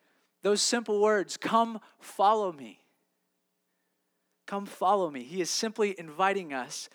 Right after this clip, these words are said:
to follow him as he goes ahead of us, as he shows us what it means to live. Satan, meanwhile, right now, right now in this room perhaps, is lying. He's telling us, "If you want freedom,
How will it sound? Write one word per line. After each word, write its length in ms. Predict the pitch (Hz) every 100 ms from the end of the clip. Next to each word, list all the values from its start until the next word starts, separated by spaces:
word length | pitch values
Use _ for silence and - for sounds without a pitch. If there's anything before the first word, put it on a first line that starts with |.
| - -
to 80 | 151
follow 480 | - 214 202 220 175
him 340 | 143 131 139 -
as 160 | 165 160
he 100 | 185
goes 360 | 196 196 190 -
ahead 360 | 151 - 196
of 160 | 185 135
us, 260 | 110 107 - - -
as 140 | 170
he 100 | 196
shows 480 | 175 - 214 214 185
us 180 | 185 -
what 200 | 190 190
it 160 | 175 180
means 420 | 196 202 180 -
to 120 | -
live. 480 | 165 180 214 170 120 - _ _ _ _ _ _ _ _ _ _ _ _ _ _ _ _ _ - -
Satan, 400 | - 226 240 220
meanwhile, 560 | 226 220 208 214 247 -
right 220 | 220 233
now, 380 | 220 226 233 240 - - _ _ _ _ _
right 180 | 202 240
now 220 | 240 240
in 60 | 233
this 200 | 226 -
room 300 | 226 247 240
perhaps, 640 | 233 214 220 233 - - _ _ _ _ _ _ -
is 220 | 220 208
lying. 680 | 190 185 202 220 233 151 107 _ _ _ _ _ _ _ _ -
He's 180 | 233 -
telling 300 | - 262 254
us, 180 | 247 -
"If 160 | 208
you 140 | 247 269
want 220 | 254 -
freedom, 500 | - 254 262 294